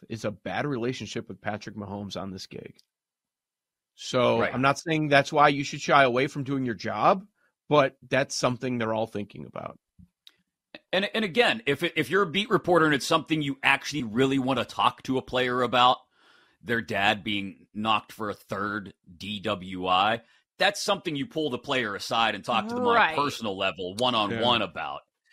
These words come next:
Speaker 2: That's not
Speaker 3: Like,
Speaker 2: something
Speaker 3: "Hey,
Speaker 2: you blow
Speaker 3: how
Speaker 2: up
Speaker 3: are
Speaker 2: their
Speaker 3: you
Speaker 2: spot in front of
Speaker 3: doing?"
Speaker 2: Super Bowl media day. Right.
Speaker 3: Exactly.
Speaker 1: Yeah.
Speaker 3: Yeah, that's
Speaker 2: Yeah.
Speaker 3: definitely, like, a training camp, mini camp, like, off to the side, l-,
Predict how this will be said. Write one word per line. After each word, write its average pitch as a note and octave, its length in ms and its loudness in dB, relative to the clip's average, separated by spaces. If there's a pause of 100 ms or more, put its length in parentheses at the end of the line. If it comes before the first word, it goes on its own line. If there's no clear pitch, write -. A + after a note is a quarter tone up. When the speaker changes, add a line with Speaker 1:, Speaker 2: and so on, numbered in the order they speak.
(100)
Speaker 2:
That's D3+ 260 2
not D#3 120 2
Speaker 3:
Like, B3+ 120 4
Speaker 2:
something C#4+ 180 0
Speaker 3:
"Hey, D#4 180 0
Speaker 2:
you C#4+ 40 0
blow B3 100 2
Speaker 3:
how C4 80 8
Speaker 2:
up C4+ 60 10
Speaker 3:
are C4+ 80 4
Speaker 2:
their A3+ 80 -2
Speaker 3:
you C4 60 -4
Speaker 2:
spot B3 260 6
in C4 60 -4
front B3 140 2
of A#3 60 -2
Speaker 3:
doing?" A3 120 -8
Speaker 2:
Super G3+ 100 -6
Bowl G#2+ 180 -2
media G2 400 -6
day. C#2+ 240 -14
Right. F#2+ 240 -6 (380)
Speaker 3:
Exactly. F#3 1160 -4
Speaker 1:
Yeah. F#3+ 120 -10 (180)
Speaker 3:
Yeah, - 60 -10
that's G3+ 360 -2
Speaker 2:
Yeah. - 140 -16
Speaker 3:
definitely, F#3 560 -8
like, F3 260 -6
a A3 80 -2
training G3+ 600 -8
camp, F#3 520 -8
mini G3 360 -8
camp, F#3 560 -6
like, E3 340 -6
off F#3 280 -2
to G3 120 -10
the F3+ 100 -10
side, E3 640 0
l-, E3+ 80 -12